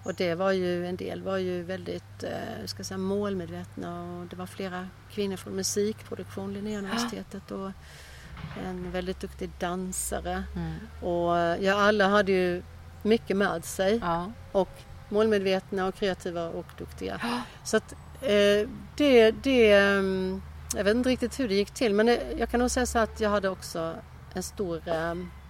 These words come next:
Speaker 1: jag lämnade en ganska stor marginal
Speaker 2: Ja.
Speaker 1: till tilliten
Speaker 2: Mm.
Speaker 1: i att de här kvinnorna, de kan,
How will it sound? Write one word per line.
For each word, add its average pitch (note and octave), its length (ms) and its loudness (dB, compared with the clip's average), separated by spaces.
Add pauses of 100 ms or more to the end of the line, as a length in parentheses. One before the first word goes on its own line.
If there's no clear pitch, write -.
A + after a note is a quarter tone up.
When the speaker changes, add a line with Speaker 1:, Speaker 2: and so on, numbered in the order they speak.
(140)
Speaker 1:
jag G3+ 140 4
lämnade A3 460 8
en E3+ 40 -4
ganska F#3 200 -8
stor F3+ 200 -8
marginal F3+ 600 -2
Speaker 2:
Ja. A3+ 80 -6
Speaker 1:
till E3 380 -6 (260)
tilliten A3+ 800 -4
Speaker 2:
Mm. E3 240 -10
Speaker 1:
i F3+ 200 0
att F#3+ 180 -10
de G3+ 120 -6
här C#4+ 300 0
kvinnorna, A3 720 -2 (1200)
de A3 220 0
kan, G3+ 460 -6